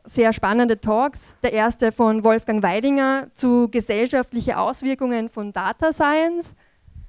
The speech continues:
Der zweite von Michael Schreiber zu kryptopolitischer Medienökonomie am Beispiel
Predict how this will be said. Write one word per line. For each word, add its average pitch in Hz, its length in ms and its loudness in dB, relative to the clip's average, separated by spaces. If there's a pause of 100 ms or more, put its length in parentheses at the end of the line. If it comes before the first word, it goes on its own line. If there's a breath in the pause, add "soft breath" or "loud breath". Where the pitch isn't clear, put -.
(180 soft breath)
Der 202 140 -8
zweite 220 640 2
von 226 200 4
Michael 226 360 4
Schreiber 202 640 -2 (340)
zu 233 460 6 (480 soft breath)
kryptopolitischer 262 1300 2
Medienökonomie 262 1400 2
am 220 140 -2
Beispiel 220 640 0